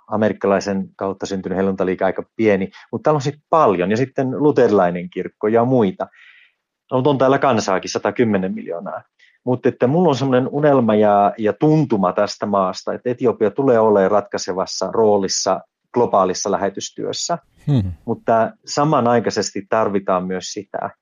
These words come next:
Speaker 1: että täällä kristillisyyden niin kuin juuret menee syvemmälle. Että otetaan esimerkkinä vaikka tämmöiset etniset jännitteet, ne näkyy seurakunnissakin.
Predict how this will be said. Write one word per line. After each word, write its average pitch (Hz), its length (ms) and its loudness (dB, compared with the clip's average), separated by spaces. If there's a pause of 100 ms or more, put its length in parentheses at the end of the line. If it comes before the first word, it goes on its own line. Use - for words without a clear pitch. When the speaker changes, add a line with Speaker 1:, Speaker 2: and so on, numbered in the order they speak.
(340)
Speaker 1:
että 104 300 -4
täällä 104 600 2 (180)
kristillisyyden 104 800 -4
niin 92 200 -6
kuin 95 340 -8
juuret 117 320 0 (100)
menee 98 280 0
syvemmälle. 95 840 -4 (640)
Että 117 260 0
otetaan 110 360 2
esimerkkinä 113 600 0
vaikka 107 280 0
tämmöiset 98 380 -6 (220)
etniset 104 560 -2 (260)
jännitteet, 101 800 0 (520)
ne 131 100 2
näkyy 117 360 2
seurakunnissakin. 98 1000 -2